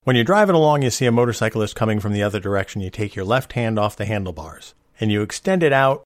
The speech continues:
low, about forty-five degrees. Some people give a full hand salute, but most people give a two-finger salute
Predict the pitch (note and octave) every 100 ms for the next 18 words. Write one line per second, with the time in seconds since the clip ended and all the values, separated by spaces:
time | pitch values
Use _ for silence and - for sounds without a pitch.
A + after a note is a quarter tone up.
0 | _ G#2 G#2+ A#2+ F2 D2+ F2+ - _ F#3+
1 | B2+ A#2 D3+ C3+ A2+ G#2+ F#2+ F#2+ E2+ E2
2 | - - - _ - D#3 D3+ D#3+ B2+ B2
3 | G2 - - E3+ E3 C3 D3+ C#3+ C3+ B2+
4 | B2 B2+ C3 A#2+ A2 B2+ D#3 - E3 B2+
5 | B2+ A2 G2 - D#3+ - C#3 A#2+ A2 A2+
6 | G#2+ G#2